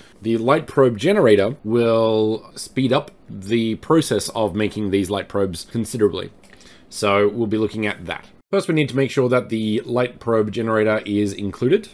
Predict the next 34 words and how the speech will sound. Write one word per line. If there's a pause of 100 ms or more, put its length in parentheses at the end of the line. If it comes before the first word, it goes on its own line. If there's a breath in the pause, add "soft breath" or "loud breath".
(160)
So
for
that,
we
need
to
go
to
Mona
Library, (1000)
go
to
Tools, (500 soft breath)
and
go
to
Light
Probe
Generator, (480)
Download. (420)
If
you
have
already
imported, (120)
I
don't
need
to
do
that,
but
this
will